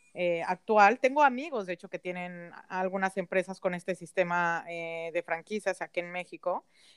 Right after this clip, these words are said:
Y, mm, pues sí, la verdad es que no cualquiera, o se creería que no cualquiera,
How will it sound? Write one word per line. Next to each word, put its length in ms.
Y, 560
mm, 380
pues 180
sí, 240
la 220
verdad 280
es 160
que 340
no 280
cualquiera, 760
o 60
se 140
creería 400
que 180
no 260
cualquiera, 920